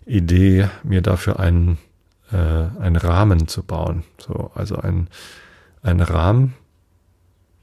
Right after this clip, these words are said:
der sechs mal neun Zentimeter Loch in der Mitte hat und außenrum halt so ein, so ein, ein anderthalb Zentimeter breiter Rahmen ist.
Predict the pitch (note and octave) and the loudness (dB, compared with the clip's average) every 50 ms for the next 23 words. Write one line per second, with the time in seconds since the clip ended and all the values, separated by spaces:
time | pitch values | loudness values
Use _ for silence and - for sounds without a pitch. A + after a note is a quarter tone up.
0 | _ - G#2 F2 E2+ F2 E2 - - - F#2 F2 - - - F2 E2+ E2 E2 E2 | _ -4 -2 0 0 0 -2 -6 -6 -4 -4 -4 -4 -2 0 2 2 4 4 4
1 | E2+ F2 E2+ F2 F2+ F2 - - - G2+ F#2 F#2 F#2+ F2+ F2+ F2 - F2+ F2 F2 | 4 4 4 2 2 0 -4 -6 -6 -4 -4 -2 -2 -2 -2 0 0 0 0 0
2 | F2 - - - D2 C2+ - G2 G2+ - - - G#2+ G2 G2 G#2+ G#2+ - G#2+ G2+ | 0 -2 -6 -10 -8 -2 -2 -2 -2 -2 -2 -2 0 2 2 2 2 2 0 0
3 | G#2+ - - - - - G2 F#2 - G#2+ F#2 G2 F#2+ F2+ F2+ F2+ F2+ - F#2+ F#2+ | 0 0 -2 -4 -4 -2 -4 -2 -2 -4 -4 -2 0 0 0 -2 -2 -2 -2 -2
4 | F2+ G2 F#2+ G2 G2+ G2+ - - F#2 F2 F2+ F2+ - - - - - - - - | -2 -2 -4 -6 -6 -6 -6 -4 -2 -2 -2 -2 -4 -8 -14 -20 -20 -20 -20 -20
5 | - - - - - - - - - - - - F#2+ G2 F2 E2+ F#2+ F#2+ F2+ - | -20 -20 -20 -20 -20 -20 -20 -20 -20 -10 -4 -2 -2 0 2 2 2 2 2 0
6 | - F#2+ F2 F#2 F2+ F2+ F2+ F#2+ F2+ F#2+ F2+ E2 F#2+ F2 D#2+ D#2+ D#2 E2+ F#2+ G#2+ | -2 -2 0 2 2 2 2 0 -2 -2 -2 0 0 -2 -2 0 0 0 2 0
7 | A2+ A#2+ B2+ C3 B2+ - - | 0 0 -2 -2 -4 -6 -10